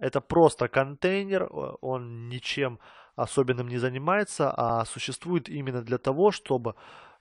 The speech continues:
придавать, э, форматирование через C S S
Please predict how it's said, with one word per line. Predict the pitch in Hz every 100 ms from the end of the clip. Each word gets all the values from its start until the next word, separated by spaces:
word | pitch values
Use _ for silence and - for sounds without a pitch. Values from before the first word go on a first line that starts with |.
| -
придавать, | - 120 131 135 127 117 -
э, | 110
форматирование | - 127 123 123 131 123 113 110
через | 110 123 120 120
C | - 131
S | 139 -
S | 196 214 -